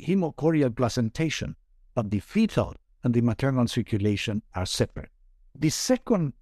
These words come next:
innovation that allows or promotes tolerance is modification of the antigens expressed by trophoblasts at the surface of the placenta. Please remember that the intervillous space, maternal blood,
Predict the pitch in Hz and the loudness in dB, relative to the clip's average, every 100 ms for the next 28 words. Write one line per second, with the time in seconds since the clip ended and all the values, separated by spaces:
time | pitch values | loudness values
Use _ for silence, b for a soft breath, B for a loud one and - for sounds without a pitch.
0 | - 165 139 127 147 139 98 80 _ 101 | -2 2 2 4 2 2 -4 -8 _ -4
1 | 110 104 110 120 127 131 - - - - | 0 2 2 4 4 2 -2 -14 -16 -2
2 | 131 - 120 123 147 139 - - - 147 | -2 2 2 4 2 0 -6 -10 2 2
3 | 95 80 - _ _ _ 156 147 - 143 | 2 -2 -10 _ _ _ 0 0 0 0
4 | 151 139 127 131 - 165 170 - 131 - | 2 2 0 -2 0 2 2 0 -2 -2
5 | - 123 107 113 _ _ - 185 208 156 | -4 -2 0 -2 _ _ -2 0 2 0
6 | 117 113 - 101 - - 131 95 - _ | 2 0 0 -4 -6 -2 0 0 -6 _
7 | - 107 110 - 170 - 95 85 80 - | -4 -2 -2 0 0 0 -2 -2 -6 -10
8 | _ - 113 101 139 107 117 120 98 101 | _ -4 -2 0 0 0 -2 -2 -2 -4
9 | 85 - 85 - - _ - _ - 190 | -6 -6 -8 -10 -20 _ -20 _ -4 0
10 | 208 208 165 147 165 143 117 107 104 110 | 2 2 2 4 2 2 2 0 0 -4
11 | - 151 170 160 131 117 113 - 139 151 | -2 -2 2 2 2 0 -2 -4 -4 -4
12 | 151 - _ - 117 - 156 175 143 117 | -8 -18 _ 2 2 4 2 2 0 2
13 | 127 117 | 2 0